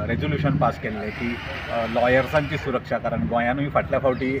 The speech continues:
एक इन्सिडंट जाल्लो पर्वरी, अ, एक वकिलाक, अ, मारहाण जाल्ली आनी मागीर आंदोलन बी जाल्लें.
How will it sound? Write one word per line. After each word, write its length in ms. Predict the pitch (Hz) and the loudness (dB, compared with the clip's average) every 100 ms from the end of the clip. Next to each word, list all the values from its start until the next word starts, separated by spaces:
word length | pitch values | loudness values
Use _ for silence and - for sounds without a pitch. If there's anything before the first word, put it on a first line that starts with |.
| 127 | -4
एक 180 | - | -4
इन्सिडंट 540 | 123 123 110 135 131 127 | -4 -2 -2 0 0 2
जाल्लो 240 | 117 120 | 0 0
पर्वरी, 480 | 123 120 117 120 120 - - 101 - | 0 -2 0 0 -2 -4 -10 -8 -4
अ, 180 | 110 117 | -2 -2
एक 180 | 123 - | -4 -2
वकिलाक, 640 | 123 - 127 135 - - | -2 0 2 2 2 0
अ, 160 | 131 123 | 0 0
मारहाण 500 | 120 120 120 127 120 | 0 2 4 4 4
जाल्ली 300 | 113 110 120 | 2 2 2
आनी 120 | 123 | 2
मागीर 260 | 120 113 123 | 0 -2 -2
आंदोलन 480 | 110 113 123 120 | -2 0 2 2
बी 80 | 123 | 2
जाल्लें. 340 | 117 101 101 | 0 0 -2